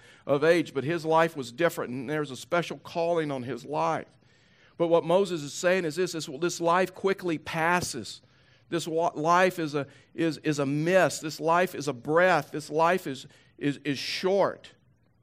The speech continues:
And when we go through some difficult times, when we go through some hurt and some pain,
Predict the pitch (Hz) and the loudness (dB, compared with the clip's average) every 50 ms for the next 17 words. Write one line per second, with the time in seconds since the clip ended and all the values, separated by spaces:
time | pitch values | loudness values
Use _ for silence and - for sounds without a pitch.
0 | _ _ _ _ _ _ _ _ _ _ - 151 165 175 175 170 170 165 135 170 | _ _ _ _ _ _ _ _ _ _ -4 -2 -2 0 0 0 0 0 4 4
1 | 175 190 196 196 196 185 175 - - 160 143 - 175 170 185 160 170 160 - 160 | 6 6 4 2 0 -4 -4 -4 -6 -6 -2 -2 -2 -2 -2 -6 -6 -6 -4 0
2 | 170 180 180 170 165 160 147 147 151 143 135 147 160 175 190 180 - 175 170 156 | 2 2 2 2 0 -4 -6 -4 -4 -4 0 2 2 2 2 0 -4 -6 -8 -8
3 | - 165 147 135 139 170 180 175 - 147 147 - - 143 127 160 170 175 175 160 | -6 -8 -8 -6 -2 -2 -2 -2 -2 -8 -10 -10 -10 -10 -6 -4 -2 -2 -2 -2